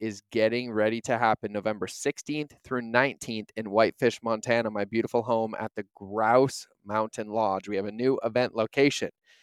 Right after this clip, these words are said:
So down and dirty. It is a three-day event with an optional four, and everybody takes the fourth. They're just limited spots, but you'll find out more about those.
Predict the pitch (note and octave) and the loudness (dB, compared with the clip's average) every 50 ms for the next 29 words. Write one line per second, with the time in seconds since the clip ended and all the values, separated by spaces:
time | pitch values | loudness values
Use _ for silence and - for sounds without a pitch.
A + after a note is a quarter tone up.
0 | _ _ _ _ _ _ _ _ _ _ _ _ _ _ _ - - A2 G#2 B2 | _ _ _ _ _ _ _ _ _ _ _ _ _ _ _ -8 -8 -2 2 4
1 | B2+ C3+ C#3 C#3+ C#3+ C3 C#3 C3+ B2+ A#2 F2 D#2 - _ _ _ _ _ _ _ | 6 6 6 4 2 4 4 4 4 4 2 -4 -12 _ _ _ _ _ _ _
2 | _ - A#2+ A#2+ A#2+ B2 A2+ B2 A#2+ A#2 A2 - _ _ _ _ _ _ _ - | _ -2 0 0 0 0 2 0 0 0 -2 -6 _ _ _ _ _ _ _ -8
3 | - A#2+ C3+ C#3 C#3+ D3 C#3+ C#3 C3+ C3 A2 C3+ C3+ D3+ D#3 - - A#2+ A#2 G#2+ | -2 0 2 2 4 4 4 4 4 2 2 2 2 2 0 -2 -4 -4 -4 -2
4 | A#2 A#2+ B2 B2 A#2+ - - - A#2 - - - B2+ B2 C3 C3+ B2+ - - - | 0 2 2 2 2 0 -4 -8 -8 -6 -4 0 4 4 6 4 4 2 -6 -20
5 | _ - G#2+ A2+ A2 G#2+ - _ _ _ _ - C3 C3 A#2+ B2+ A#2 G#2+ A#2+ A#2 | _ -8 -8 -8 -8 -10 -16 _ _ _ _ 2 4 4 4 4 2 2 2 0
6 | A2+ - - B2+ A#2 - - - A2+ - - B2 A#2+ B2 B2 - - B2 G#2+ - | 0 0 0 -2 -2 -2 -4 -6 -6 -4 -2 2 2 2 2 2 -2 -4 -4 -4
7 | A#2+ A2+ - - A#2 A2+ A2 G#2+ G#2+ G#2+ - - - - A2 A#2 B2+ - - - | -6 -6 -4 -4 -4 -4 -2 -4 -4 -6 -6 -6 -2 0 2 2 2 0 -2 -8
8 | - D#2+ G#2 A2+ A2 - - A2 A2 G#2+ G#2+ G2+ F#2 A2 A2+ A2+ A2 G#2+ G2+ A2 | -6 -4 -2 -4 -2 -2 -2 -2 0 0 0 -2 -2 -2 -2 0 0 2 2 2
9 | G#2+ G#2 - G#2+ A2 A2+ A#2+ C3+ D3+ - | 0 2 2 2 2 4 4 2 0 -2